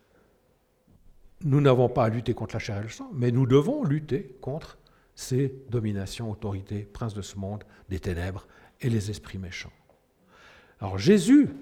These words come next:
nous a donné l'autorité. Avec le Saint-Esprit, puisqu'on peut continuer son travail, sa mission, hein, et puis, euh, Jacques quatre sept, « Soumettez-vous donc à Dieu,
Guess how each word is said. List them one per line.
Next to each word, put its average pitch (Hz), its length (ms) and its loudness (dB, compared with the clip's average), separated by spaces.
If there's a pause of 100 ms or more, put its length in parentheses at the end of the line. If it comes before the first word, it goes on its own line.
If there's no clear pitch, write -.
(300)
nous 123 180 2
a 117 80 6
donné 190 300 8
l'autorité. 123 720 2 (1120)
Avec 214 300 8
le 170 80 4
Saint-Esprit, 143 800 -2 (560)
puisqu'on 190 380 2
peut 160 180 6
continuer 165 680 4
son 117 220 -4
travail, 127 400 0
sa 143 180 2
mission, 139 560 -2 (840)
hein, 170 200 -6 (560)
et 127 80 -4
puis, 113 300 -2
euh, 95 300 0 (240)
Jacques 127 420 4
quatre - 240 0
sept, « - 400 -2
Soumettez-vous 202 720 4
donc 123 200 0
à 107 100 2
Dieu, 156 440 -2